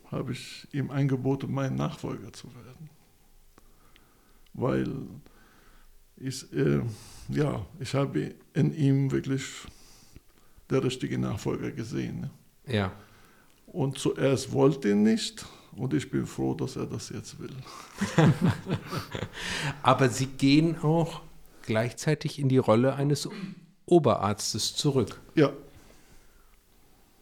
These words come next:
Speaker 2: Und Sie können das so schlucken, Herr Doktor Strüber, dass der, Ihr alter Chef dann Ihnen weiter noch aus der Etappe in die,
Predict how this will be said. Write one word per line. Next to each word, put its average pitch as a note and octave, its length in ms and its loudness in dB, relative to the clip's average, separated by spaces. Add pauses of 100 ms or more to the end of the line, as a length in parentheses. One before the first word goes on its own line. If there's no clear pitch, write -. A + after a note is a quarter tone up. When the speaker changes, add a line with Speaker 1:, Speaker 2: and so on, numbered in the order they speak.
(460)
Speaker 2:
Und A#2 200 6
Sie C#3 160 2
können F3+ 240 8
das F3 160 6
so F3 140 6
schlucken, D3 360 4
Herr G2+ 140 6
Doktor G2 300 0
Strüber, F#2+ 480 0 (220)
dass - 360 0
der, A2+ 420 6 (200)
Ihr A#2+ 180 4
alter C3+ 260 4
Chef D3+ 340 4
dann D3+ 300 2
Ihnen C#3 260 2
weiter C3+ 260 4
noch C#3+ 200 0
aus C#3 160 -2
der - 140 -4
Etappe C#3 600 0 (360)
in B2 200 2
die, B2 360 2